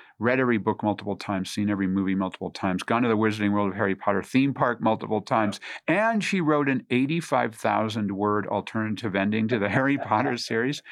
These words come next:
where Draco Malfoy is a spy for the Order of the Phoenix, and put that on a fan fiction site. It's been downloaded thousands of times. So, certified Harry Potter geek. I've been to seventy-five Grateful Dead concerts, uh, and in my life, I've been to seven hundred and ninety live music shows. I have a spreadsheet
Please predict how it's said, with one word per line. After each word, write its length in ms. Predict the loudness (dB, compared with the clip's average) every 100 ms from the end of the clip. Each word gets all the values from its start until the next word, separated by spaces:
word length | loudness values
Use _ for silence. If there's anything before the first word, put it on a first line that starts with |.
| -6
where 120 | 0 2
Draco 400 | 4 2 2 2
Malfoy 460 | 2 2 0 -2
is 80 | -2
a 80 | -4
spy 320 | 0 0 0
for 120 | -2
the 140 | -2 0
Order 160 | 0
of 80 | -2
the 80 | -4
Phoenix, 460 | -2 0 0 -2
and 100 | -2
put 160 | -2 0
that 100 | 2
on 140 | 2
a 40 | 0
fan 220 | 0 0
fiction 360 | 0 -2 0 0
site. 220 | 2 0
It's 100 | 0
been 160 | 0 0
downloaded 400 | 2 2 0 -2 -2
thousands 460 | 0 2 0 -2
of 100 | -4
times. 320 | -2 -2 0
So, 180 | -2 -4 -4 -10
certified 600 | -2 0 2 2 0 0
Harry 220 | 2 0
Potter 300 | 0 0 0
geek. 260 | 0 -4 -6 -20 -8
I've 180 | -2 0
been 200 | 2 2
to 300 | 4 2 0 -6
seventy-five 840 | -4 -2 0 0 0 0 0 0 0
Grateful 300 | -4 -4 -6
Dead 180 | -8 -8
concerts, 500 | -8 -8 -10 -12 -14 -14 -16 -12 -4
uh, 200 | 0 0
and 160 | 2 2
in 100 | 2
my 140 | 2
life, 300 | 2 2 0
I've 100 | 0
been 120 | 0
to 80 | 0
seven 420 | 0 0 2 0
hundred 360 | 0 0 0 0
and 200 | 0 0
ninety 480 | 2 2 0 -2 -2
live 320 | 0 0 0
music 340 | -2 -2 -6
shows. 420 | -4 0 2 2
I 120 | 0 2
have 200 | 2 0
a 40 |
spreadsheet 880 | -2 -4 0 0 2 -2 -2 -4